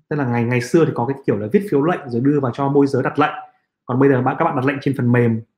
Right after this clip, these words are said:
là bằng app, đúng không? Nhưng mà thực ra chúng ta vẫn dùng tay để chúng ta làm lệnh đấy, làm lệnh thủ công. Thì cái đó, đấy, cái đấy gọi là paper trade.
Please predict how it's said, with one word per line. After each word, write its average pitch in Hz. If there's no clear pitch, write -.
là 113
bằng 117
app, 175
đúng 127
không? 151
Nhưng 151
mà 139
thực 139
ra 143
chúng 131
ta 143
vẫn 170
dùng 123
tay 139
để 117
chúng 117
ta 127
làm 127
lệnh 135
đấy, 110
làm 110
lệnh 131
thủ 107
công. 135
Thì 117
cái 117
đó, 135
đấy, 117
cái 120
đấy 117
gọi 160
là 127
paper 117
trade. 185